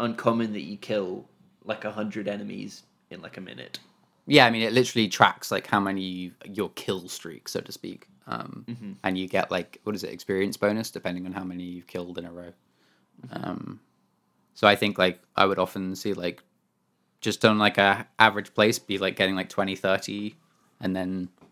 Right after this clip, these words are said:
Speaker 2: it would, like, stack up a bit more if we were doing something crazy.
Speaker 1: Mm. Yeah. It's, uh, this game's pretty good at rewarding you, I think. It's, uh, I think loot is very satisfying in this game. It drops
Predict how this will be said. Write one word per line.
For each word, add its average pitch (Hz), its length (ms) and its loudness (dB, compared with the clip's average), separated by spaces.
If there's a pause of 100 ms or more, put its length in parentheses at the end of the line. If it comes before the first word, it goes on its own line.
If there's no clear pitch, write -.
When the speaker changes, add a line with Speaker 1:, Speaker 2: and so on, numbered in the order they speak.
(280)
Speaker 2:
it - 120 -18
would, - 140 -8
like, 90 160 -4
stack - 300 -2
up 92 160 2
a 95 40 -6
bit 87 180 -2
more 92 360 -4
if - 120 -18
we 90 100 -8
were 87 80 -6
doing 87 180 -8
something - 200 -12
crazy. 90 360 -8 (680)
Speaker 1:
Mm. 101 160 -12 (1300)
Yeah. 92 160 -12 (280)
It's, 131 240 -6
uh, 139 140 4
this 156 160 -2
game's 214 300 4
pretty 208 160 -6
good 156 100 4
at 127 80 4
rewarding 110 420 -6
you, 104 120 -8
I 104 40 -8
think. - 400 -14 (420)
It's, - 360 -6
uh, 113 680 2 (600)
I 123 80 4
think 123 260 -4 (100)
loot 127 420 2
is 113 220 -2 (160)
very 113 300 4
satisfying 107 580 -4
in 104 60 -8
this 101 140 -12
game. 107 300 -8 (480)
It 90 120 -2
drops - 520 -4